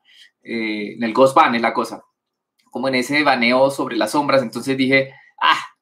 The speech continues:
me voy a, me, voy a dejar un poco de hacer videos y transmisiones y todo ese tipo de cosas,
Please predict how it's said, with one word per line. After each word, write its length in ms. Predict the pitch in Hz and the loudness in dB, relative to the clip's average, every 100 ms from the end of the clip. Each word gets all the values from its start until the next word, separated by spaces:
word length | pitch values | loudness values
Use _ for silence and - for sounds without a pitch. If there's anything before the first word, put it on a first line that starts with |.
| _ | _
me 180 | - 123 | -8 -6
voy 280 | 123 120 123 | -4 -6 -8
a, 60 | 117 | -4
me, 400 | 123 120 - - _ _ _ - - 139 | -4 -4 -8 -20 _ _ _ -4 -2 4
voy 120 | 151 | 6
a 60 | 170 | 6
dejar 180 | - | 4
un 100 | 139 | 2
poco 300 | 147 151 156 | 0 2 2
de 120 | 147 117 | 4 0
hacer 320 | - - _ _ _ _ | -4 -10 _ _ _ _
videos 480 | 131 139 151 160 - | 4 6 8 6 2
y 140 | 117 | -4
transmisiones 720 | 113 107 104 139 160 143 123 | -4 -4 -2 0 0 -2 -8
y 80 | 110 | -10
todo 80 | 110 | -12
ese 100 | - | -12
tipo 180 | 139 127 | -8 -4
de 40 | |
cosas, 260 | 131 135 | 0 -2